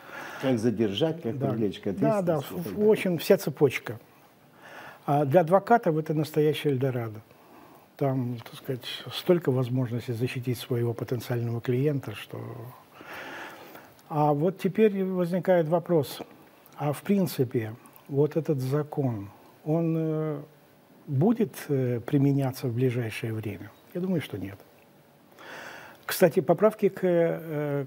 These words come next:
Speaker 2: к Уголовному кодексу, они ведь состоят из четырёх статей.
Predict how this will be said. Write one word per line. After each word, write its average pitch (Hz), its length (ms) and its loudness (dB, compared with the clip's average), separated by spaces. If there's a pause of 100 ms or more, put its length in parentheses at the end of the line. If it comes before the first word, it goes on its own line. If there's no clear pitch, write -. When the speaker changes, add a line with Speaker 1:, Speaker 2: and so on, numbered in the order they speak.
Speaker 2:
к 135 680 -2
Уголовному 160 560 2
кодексу, 240 640 2 (160)
они 165 180 4
ведь 160 140 0
состоят 165 400 2
из 147 60 0
четырёх 156 460 2
статей. 104 460 -8